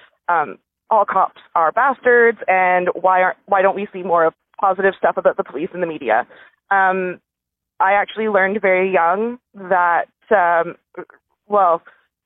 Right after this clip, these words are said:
I was influenced very young to move into the defund the police, all cops are bastards sort of side. Um, and I learned that pretty explicitly from my dad, who was a highly decorated police officer with over thirty years of,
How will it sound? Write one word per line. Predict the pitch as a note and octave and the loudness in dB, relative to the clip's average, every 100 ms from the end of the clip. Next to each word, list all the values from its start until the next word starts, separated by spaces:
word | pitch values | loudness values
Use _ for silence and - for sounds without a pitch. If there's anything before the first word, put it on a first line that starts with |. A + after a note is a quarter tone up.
| _ | _
I | G#3 | -2
was | G#3+ B3+ | 0 0
influenced | C4 A#3+ A3+ - | 0 2 0 0
very | F#3+ F#3 | 0 2
young | F3+ E3+ - | 0 -2 -6
to | F3 - - | -8 -10 -12
move | G3 F#3+ E3+ - | -6 -4 -4 -2
into | F3 E3+ F3+ | -4 -4 -4
the | F3 E3+ E3 D3+ | 2 4 4 2
defund | F3+ E3+ E3+ | -4 -4 -4
the | D#3+ | -4
police, | - E3 D#3+ - _ _ _ | -6 -6 -6 -10 _ _ _
all | F#3+ | -4
cops | E3+ F#3 - | -2 -2 0
are | F#3 | 0
bastards | D#3+ E3+ D#3+ D#3+ - | 0 -2 -6 -6 -2
sort | D#3+ | 0
of | D#3+ - _ _ - | 0 -4 _ _ -4
side. | F#3+ D#3 C#3+ F3+ - - - - | 0 2 0 -4 -10 -20 -12 -2
Um, | F3+ E3 E3 | 0 0 -2
and | F3+ | -2
I | F3+ | -2
learned | F3+ F3+ F3+ | 0 -2 0
that | D#3+ D#3 - _ - | 0 0 -2 _ -6
pretty | F#3 | -4
explicitly | F3 - F3 - F3+ F3+ | -4 0 -2 -2 -8 -6
from | F#3+ E3 E3 - | -2 -2 -4 -10
my | F3 | -6
dad, | D#3+ A3 F#3+ F3 - - | 0 0 0 -2 -6 -10
who | F#3+ F#3 - | -8 -8 -8
was | F3 F3+ E3+ E3+ - | -2 2 4 2 0
a | F#3 | 0
highly | F3+ G3 F#3 | 0 0 0
decorated | F3+ - F3 F3 F3 F3 - _ _ _ _ | -2 -2 -4 0 0 -2 -8 _ _ _ _
police | B3 B3+ | -4 0
officer | G3+ F#3 - F#3+ | 0 -2 -2 0
with | F#3+ F3+ | 0 0
over | G#3 F#3 | -2 -2
thirty | G3 E3+ F#3 | -2 -4 -4
years | F3 E3 F#3 - | -4 -2 -2 -4
of, | D#3+ E3+ | -2 -2